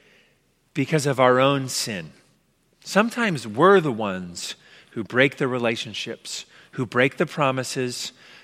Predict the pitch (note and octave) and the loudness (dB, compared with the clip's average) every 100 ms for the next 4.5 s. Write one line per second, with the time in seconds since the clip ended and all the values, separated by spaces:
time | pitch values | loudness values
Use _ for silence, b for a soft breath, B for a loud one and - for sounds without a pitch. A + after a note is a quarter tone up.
0 | b D3 B2 C#3 D#3 D3+ E3 D#3+ C3+ C#3+ | b -4 2 4 4 2 2 2 6 6
1 | C#3+ A#2+ B2 - A2+ A2+ A2+ A#2 - G#2 | 6 2 2 0 -2 0 0 -4 -8 -8
2 | G2 G#2 - - G2 F#2+ F#2+ - _ - | -8 -8 -10 -12 -14 -16 -18 -20 _ -6
3 | E3 D3 A3 C#4+ G3 A#3+ B3 G#3 A3 G#3 | -2 8 10 10 6 -4 -2 2 2 2
4 | D3 E3 C3 G2+ | 4 4 4 0